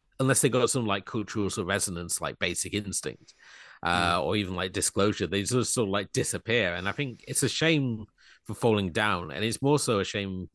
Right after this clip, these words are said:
Speaker 1: when we look at Joel Schumacher, because the Snarkcasters have, like, got him painted as, like, the guy who did Batman and Robin,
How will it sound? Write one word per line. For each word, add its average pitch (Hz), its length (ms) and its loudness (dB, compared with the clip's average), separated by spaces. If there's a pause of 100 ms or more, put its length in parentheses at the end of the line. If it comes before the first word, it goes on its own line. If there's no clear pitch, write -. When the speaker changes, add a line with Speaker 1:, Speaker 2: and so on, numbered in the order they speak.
(380)
Speaker 1:
when 101 140 0
we 92 140 2
look 92 380 0
at 113 140 -4
Joel 92 220 -2
Schumacher, 98 460 -2
because 92 580 -2
the 95 80 -8
Snarkcasters 90 920 -2
have, 87 160 -6
like, 90 240 -2 (1080)
got 135 200 4
him 123 140 2
painted 120 460 0
as, 98 180 0
like, 92 240 -2
the 117 100 0
guy 104 240 2
who 98 200 -4
did 90 200 -4
Batman 92 320 -2
and 92 100 -6
Robin, 82 460 -4